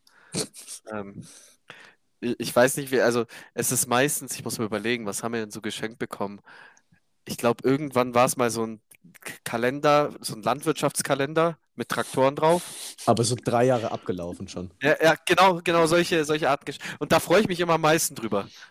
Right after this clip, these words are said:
Speaker 2: muss ich sagen. Mein Onkel hat immer komische Geschenke und vor, ungelogen, ich glaube, zehn, elf Jahren hat er mir was geschenkt, das hängt immer noch im Kleiderschrank. Und zwar <laughs> eine Hose und ein passendes T-Shirt dazu im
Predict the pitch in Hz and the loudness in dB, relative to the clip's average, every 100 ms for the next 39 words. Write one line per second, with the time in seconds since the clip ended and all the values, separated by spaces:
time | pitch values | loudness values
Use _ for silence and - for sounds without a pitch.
0 | - 120 117 - 110 107 104 _ _ - | -12 -8 -6 -2 0 0 -6 _ _ -10
1 | 120 120 156 - 160 151 151 - 151 151 | -6 -2 -2 0 -2 0 -2 -2 -6 -6
2 | 139 131 - 131 147 135 151 _ _ _ | -6 -8 -6 -6 -4 -6 -6 _ _ _
3 | - 127 127 - 123 123 123 120 _ _ | -8 -6 -6 -2 2 2 2 -2 _ _
4 | - _ _ _ - 147 165 147 151 147 | -20 _ _ _ -4 -2 0 0 -2 -2
5 | 127 - 123 123 123 - 143 160 151 131 | -8 -2 0 0 -6 -4 -2 -2 -2 0
6 | 139 135 127 123 127 151 131 135 127 123 | -2 0 2 2 0 -6 -10 -6 -6 -6
7 | - - 135 147 - 123 127 - 156 147 | -8 -8 -8 -8 -8 -8 -8 -2 0 0
8 | 139 127 - 135 135 - - 107 135 - | -4 -8 -4 -2 0 -2 -4 -6 -6 -18
9 | - - - - - 117 - 120 120 135 | -20 -18 -18 -18 -14 -8 -6 -2 0 0
10 | 135 - _ - - - - - - - | -4 -14 _ -2 -2 -2 -8 -20 -20 -20
11 | - _ - 120 127 123 131 151 190 156 | -20 _ -6 -4 -2 -4 -2 2 2 2
12 | 139 147 147 - 156 - 151 - 135 - | 0 0 -2 -6 -8 -2 -2 -2 -6 -8
13 | - 165 160 127 - 113 - - 143 120 | -10 -10 -4 -4 -2 -2 -2 -6 -6 -6
14 | 123 117 | -8 -12